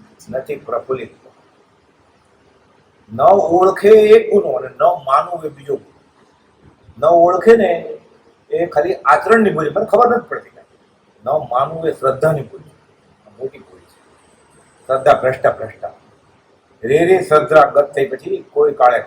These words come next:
ખરે. નિવેડો નથી. મોરબીની હાઈસ્કૂલમાં મુંબઈના શેઠ લક્ષ્મીદાસ ખીમજીની હાજરીમાં,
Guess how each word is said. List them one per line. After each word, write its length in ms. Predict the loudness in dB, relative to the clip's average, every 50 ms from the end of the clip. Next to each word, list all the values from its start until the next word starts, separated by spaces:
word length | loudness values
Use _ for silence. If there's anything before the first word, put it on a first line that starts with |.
| -12
ખરે. 200 | -16 -16 -16 -18 _ _ _ _ _ _ _ _ _ _ _ -20 _ _ _ _ _ _ _ _ _ _ _ _ _ _ _ _ _ _ _ _ -8
નિવેડો 360 | 0 2 2 4 4 2 0
નથી. 200 | -2 -4 -6 -8 -10 -10 -20 -20 _ _ _ -20 _ _ _ _ _ _ _ _ -20 _ _ _ _ _ _ _ _ _ _ _ _ _ _ _ _ _ _ _ _ _ _ _ _ -20 _ _ _ _ _ _ _ _ _ _ _ _ _ _ _ _ _ _ _ _ _ -20 -20 _ -20 _ _ _ _ _ _ _ _ _ _ _ _ _ _ _ _ -4
મોરબીની 420 | -2 -2 0 2 2 2 4 4
હાઈસ્કૂલમાં 800 | 2 2 2 0 0 2 2 2 2 4 2 2 2 2 0 -2
મુંબઈના 400 | -4 -8 -6 -4 -6 -2 -2 -4
શેઠ 300 | -4 -4 -2 -2 -2 -2 -2
લક્ષ્મીદાસ 480 | -6 -6 -6 -6 -12 0 2 2 2 2 -2
ખીમજીની 420 | -12 -12 -12 -10 -6 -6 -4 2 4
હાજરીમાં, 640 | 4 4 2 0 -6 -6 -6 -8 -12 -14 _ _